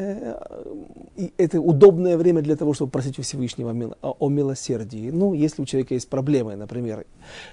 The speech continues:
Э, почему? С чем это связано? Это связано с жертвоприношением Ицхака, потому что, э, в-, э, праотец Ицхак, эм, протянул шею, подставил под нож, и его отец Авраам готовы были, в общем, они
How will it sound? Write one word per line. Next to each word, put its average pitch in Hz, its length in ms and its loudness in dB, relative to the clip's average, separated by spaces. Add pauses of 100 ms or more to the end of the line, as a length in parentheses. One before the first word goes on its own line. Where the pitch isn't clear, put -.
Э, - 160 -2
почему? 185 540 4 (300)
С - 100 -16
чем 165 180 2
это 156 100 0
связано? 160 400 0
Это 123 120 -10
связано 131 420 -4
с 135 340 -4
жертвоприношением 123 920 -6
Ицхака, 170 520 -4
потому 120 380 -14
что, 107 340 -12 (540)
э, - 260 -10
в-, 156 100 -14
э, - 560 -10 (140)
праотец 131 480 -2
Ицхак, 123 480 -2 (320)
эм, 123 1300 -12
протянул 156 400 -4
шею, 165 380 0
подставил 139 520 -4
под 120 220 -10
нож, 139 460 -2
и 127 100 -12
его 117 460 -8
отец 117 340 -8
Авраам 120 460 -6 (920)
готовы 117 460 -4
были, 123 220 -4
в - 60 -10
общем, - 180 -12
они 135 160 -6